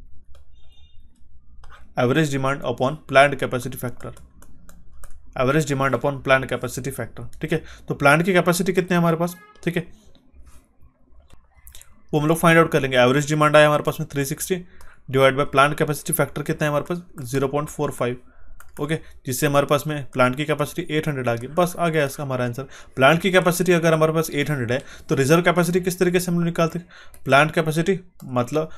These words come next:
माइनस जो हमारे पास एक्चुअल है मैक्सिमम डिमांड, ठीक है, मैक्सिमम डिमांड। तो प्लांट कैपेसिटी एट हंड्रेड, मैक्सिमम डिमांड है हमारे पास में सिक्स हंड्रेड। टू हंड्रेड मेगावाट इसका करेक्ट आंसर आ जाएगा। Option three will be the correct answer in this case।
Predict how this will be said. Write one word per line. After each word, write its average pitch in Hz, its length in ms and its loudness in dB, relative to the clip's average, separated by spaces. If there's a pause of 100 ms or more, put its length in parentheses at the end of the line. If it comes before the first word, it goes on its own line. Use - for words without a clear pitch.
(140)
माइनस 127 440 2
जो 151 100 -4
हमारे 143 200 0
पास 156 200 -6
एक्चुअल 165 380 2
है 147 120 -4 (100)
मैक्सिमम 143 320 -4
डिमांड, 127 260 -2 (180)
ठीक - 120 -8
है, 160 100 -6 (880)
मैक्सिमम 147 300 -6
डिमांड। 117 220 -4 (300)
तो 139 60 -10
प्लांट 135 320 2
कैपेसिटी 151 420 -2
एट 135 240 0
हंड्रेड, 180 200 2
मैक्सिमम 139 360 -4
डिमांड 131 260 0
है 131 40 -4
हमारे 127 160 -4
पास 143 180 -10
में 160 60 -10
सिक्स 175 220 -8
हंड्रेड। 131 220 -6 (440)
टू 170 160 6
हंड्रेड 123 220 2
मेगावाट 117 400 -2
इसका 131 160 -6
करेक्ट 160 240 0
आंसर 131 220 -2
आ 123 40 -4
जाएगा। 123 200 -4
Option 127 320 -4
three 143 160 -4
will 110 180 -2
be 113 60 -6
the 165 120 -6
correct 123 260 -4
answer 113 260 -6
in 107 100 -10
this 104 140 -14
case। - 180 -14